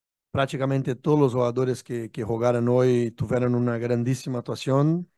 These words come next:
Individualmente hay que, por ejemplo, destacar la actuación de Néstor Araujo, que es siempre muy criticado en México, criticado por todos. Y no sé, que, que los que critican, que encuentren también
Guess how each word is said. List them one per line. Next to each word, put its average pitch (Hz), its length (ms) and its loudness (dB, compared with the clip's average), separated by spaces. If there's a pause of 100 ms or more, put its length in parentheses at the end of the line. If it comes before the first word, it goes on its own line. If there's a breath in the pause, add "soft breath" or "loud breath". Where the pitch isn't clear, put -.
(1000)
Individualmente 139 760 4
hay 139 140 4
que, 139 120 -8
por 135 160 2
ejemplo, 131 340 -2
destacar 127 460 -6
la 147 120 2
actuación 135 360 -2
de 131 100 0
Néstor 127 360 -2
Araujo, 127 560 -4
que 127 140 -8
es 120 80 -6
siempre 131 380 -6
muy 127 240 -6
criticado 131 640 -4
en 123 100 -6
México, 131 640 -6
criticado 117 560 -10
por 120 160 -12
todos. 131 600 -6 (280)
Y 113 500 -10 (480)
no 135 100 -8
sé, 135 280 0
que, 123 220 -8
que 123 160 -12
los 123 160 -6
que 131 160 -6
critican, 143 580 -4
que 135 120 -4
encuentren 131 540 0
también 127 500 0